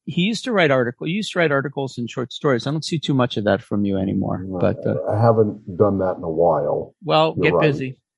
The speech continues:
Speaker 2: Yes,
Speaker 1: Get busy.
Speaker 2: sir.
Speaker 1: <laughs> And, uh, he's also seven published novels, couple others coming out. And, uh, his last one was, uh, Silken Swords on, uh,
Speaker 2: Yes.
Speaker 1: the world of Thuria. It's three, it's three novellas, Chris?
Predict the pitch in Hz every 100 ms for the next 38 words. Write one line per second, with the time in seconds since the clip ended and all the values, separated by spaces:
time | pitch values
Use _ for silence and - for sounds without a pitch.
0 | - 95 - 117 110 147 - _ - -
1 | 110 - _ _ _ _ - 143 135 131
2 | 139 131 127 - 175 175 160 - - 160
3 | 160 170 151 139 - - - 170 160 156
4 | - 156 151 151 - 139 139 139 135 -
5 | 151 147 139 135 127 - 139 131 131 127
6 | 131 - _ - 139 135 127 131 131 -
7 | - 151 135 147 156 170 - 151 143 135
8 | 127 117 127 120 - 165 165 135 127 135
9 | 165 - - 127 123 123 123 123 135 127
10 | 143 131 123 - 143 143 147 139 - -
11 | - 160 156 - - - 170 190 190 175
12 | 185 220 - - 185 202 -